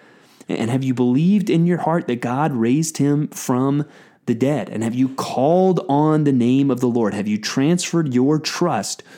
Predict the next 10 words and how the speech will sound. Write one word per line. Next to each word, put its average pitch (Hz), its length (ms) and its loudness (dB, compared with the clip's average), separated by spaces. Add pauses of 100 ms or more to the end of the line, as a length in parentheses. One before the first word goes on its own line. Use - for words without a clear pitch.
(160)
to 147 560 2
Jesus 113 600 0
Christ? - 580 -4 (460)
If - 140 -8
you 135 100 2
have, 180 500 0 (240)
then 147 260 2
you 127 480 2
will 107 540 0
be 98 520 -2